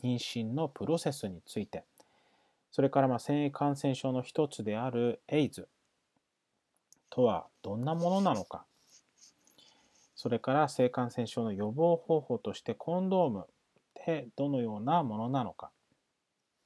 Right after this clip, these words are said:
そしてコンドームによって性感染症を予防できますよというような内容を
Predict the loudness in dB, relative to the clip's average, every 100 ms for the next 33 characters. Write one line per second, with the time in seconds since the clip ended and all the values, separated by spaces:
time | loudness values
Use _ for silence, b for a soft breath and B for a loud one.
0 | _ _ _ _ -10 -8 -2 2 2 6
1 | 6 4 -2 -6 -10 0 0 2 -2 -2
2 | -4 -4 -8 -10 -14 -12 -6 -4 -4 -6
3 | -6 -6 -4 0 2 2 0 0 0 -2
4 | -4 -6 -6 -6 -6 2 2